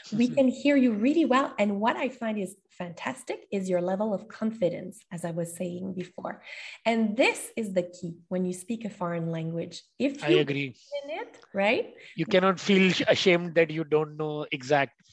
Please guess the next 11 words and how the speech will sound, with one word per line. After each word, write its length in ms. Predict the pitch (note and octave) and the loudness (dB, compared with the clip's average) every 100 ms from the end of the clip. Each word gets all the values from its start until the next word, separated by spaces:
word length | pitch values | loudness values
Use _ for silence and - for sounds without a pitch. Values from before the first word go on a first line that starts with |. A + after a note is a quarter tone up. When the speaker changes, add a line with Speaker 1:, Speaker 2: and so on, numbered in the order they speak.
| G3 G3+ _ G#3 | -20 -20 _ -14
Speaker 1:
Exactly, 320 | G3 F#3 F#3+ _ | -12 -14 -18 _
exactly. 720 | G3 F#3 F#3 G3+ G#3 G#3 F#3+ F#3+ - - - | -6 -6 -4 -4 -4 -6 -8 -8 -16 -8 0
And, 160 | B3 | 2
you 60 | D4+ | 2
know, 180 | D#4+ - | 0 0
I'm 160 | C4 D#4+ | 0 0
from 220 | - D#4 | 0 2
Montreal 480 | A#3+ A3 A3+ F#3 E3+ | 2 0 0 0 0
in 160 | E3+ E3+ | -2 -6
Canada. 480 | F#3 E3+ D#3+ D3+ - | -6 -6 -6 -8 -4
I 120 | - | 0